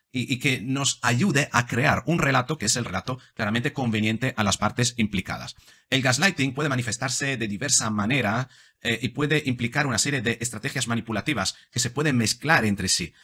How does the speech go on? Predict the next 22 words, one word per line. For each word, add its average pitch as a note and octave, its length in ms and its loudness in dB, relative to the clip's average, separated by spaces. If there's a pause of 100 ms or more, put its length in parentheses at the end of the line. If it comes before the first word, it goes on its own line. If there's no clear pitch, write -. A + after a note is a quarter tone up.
(120)
Algunas D#3+ 260 2
de D3 40 2
esas C#3+ 160 -2
estrategias C#3 640 -2
incluyen, A#2 440 2
te G2 80 -2
las G2 100 0
voy E3+ 120 2
a D3+ 40 2
decir D3 340 2 (280)
y B2+ 80 -2
te B2 100 -4
voy D#3+ 280 0
a C3 140 -2
pedir C#3 260 0
que, C3 320 -2
eh, A#2+ 120 0
le-, A2+ 180 -2
las - 160 -8
tengas F3 280 0
en C3 80 -2
cuenta D#3 440 -2